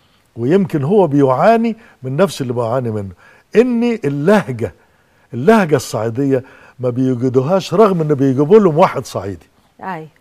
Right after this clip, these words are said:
Speaker 1: لكن أنا عايز أقول حاجة، هي ما هياش اللهجة لهجة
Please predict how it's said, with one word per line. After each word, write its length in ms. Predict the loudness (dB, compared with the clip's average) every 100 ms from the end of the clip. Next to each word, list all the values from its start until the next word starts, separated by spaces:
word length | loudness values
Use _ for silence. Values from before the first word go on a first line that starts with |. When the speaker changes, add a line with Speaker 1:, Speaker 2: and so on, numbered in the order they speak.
| _ _ _ _ -20 -20 -10
Speaker 1:
لكن 360 | -2 -2 -2 -2
أنا 160 | -2 0
عايز 280 | 0 0
أقول 240 | -2 -2 -6
حاجة، 460 | -6 -6 -6 -8 -14 _ _ -20 -8
هي 220 | -2 0
ما 140 | 0 0
هياش 360 | 2 0 0
اللهجة 440 | -2 0 0 0 0
لهجة 300 | 0 -2